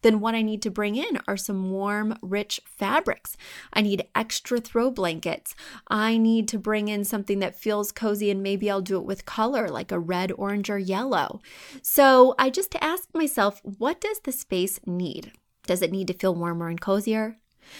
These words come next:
Does it need a balance of the elements and the fact that I haven't used anything clear or glass?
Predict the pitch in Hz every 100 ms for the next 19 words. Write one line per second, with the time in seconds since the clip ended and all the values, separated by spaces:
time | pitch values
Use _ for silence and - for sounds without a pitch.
0 | 247 - 214 196 202 196 190 - 170 180
1 | 196 190 180 165 - 185 202 214 220 185
2 | 180 190 185 175 175 196 180 156 175 165
3 | 175 185 185 175 - 180 180 175 175 180
4 | 202 233 - -